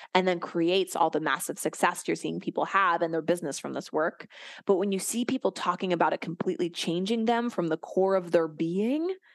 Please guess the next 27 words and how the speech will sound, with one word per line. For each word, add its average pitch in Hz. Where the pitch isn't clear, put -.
that's 226
not 240
the 202
external 156
rebrand 151
work -
that -
they're 139
referencing. -
When 175
you 185
see 254
people 247
say, 190
"I'm 185
a 160
completely 185
different 165
person," 185
they're 170
talking 226
<laughs> -
about 202
the 208
internal 180
rebrand 165
part, 165